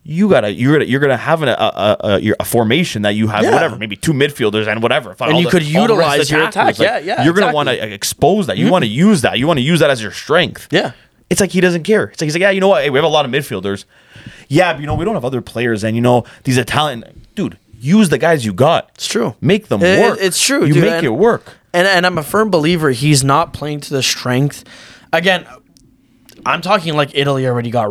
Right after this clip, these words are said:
Speaker 2: railed by England. I'm not saying that
Speaker 1: Yeah.
Speaker 2: even will happen.
Speaker 1: We both are, but
Speaker 2: Uh, it, it's just
Speaker 1: <laughs>
Speaker 2: the,
Speaker 1: the way
Speaker 2: the
Speaker 1: it
Speaker 2: principle.
Speaker 1: looks.
Speaker 2: And, like, again, this is, I feel like this is a pure Italian fashion that we're thinking the worst.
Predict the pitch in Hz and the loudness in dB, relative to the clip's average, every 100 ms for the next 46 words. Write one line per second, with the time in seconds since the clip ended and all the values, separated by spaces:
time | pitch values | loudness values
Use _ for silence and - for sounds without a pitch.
0 | 107 120 113 104 110 - 117 113 104 101 | 0 2 2 -2 -8 -8 -2 0 0 -6
1 | 80 92 90 131 156 143 160 151 139 131 | -8 -10 -2 0 0 0 -2 0 0 0
2 | 139 135 131 127 190 - 98 90 - 135 | 0 2 2 2 -2 -4 -12 -18 -10 -8
3 | 104 139 147 - 90 95 120 175 175 190 | 0 2 2 2 0 2 2 2 0 -4
4 | 196 190 202 190 170 - 196 127 101 117 | -4 -2 0 0 0 0 2 2 2 4
5 | 131 127 175 151 135 160 180 180 165 170 | 2 2 2 2 0 2 4 4 4 0
6 | 175 165 160 139 139 160 180 147 139 180 | 0 0 0 -2 -6 -6 -2 -2 -2 -4
7 | 226 190 170 156 147 - 147 151 147 135 | -2 -2 0 0 0 -2 0 0 0 0
8 | 143 151 135 123 131 - 143 131 123 123 | 0 0 -2 -2 0 -2 -2 0 0 0
9 | 123 143 143 139 131 117 117 120 123 - | 0 0 0 2 2 4 6 6 4 0